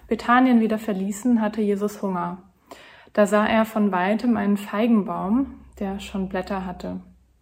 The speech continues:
Er ging hin, um zu sehen, ob auch Früchte an dem Baum waren.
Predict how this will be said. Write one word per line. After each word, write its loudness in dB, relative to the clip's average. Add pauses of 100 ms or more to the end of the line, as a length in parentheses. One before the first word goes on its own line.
(360)
Er -2
ging 4
hin, 4
um 4
zu -4
sehen, 2
ob -4
auch 0
Früchte -4
an -2
dem -4
Baum -2
waren. -6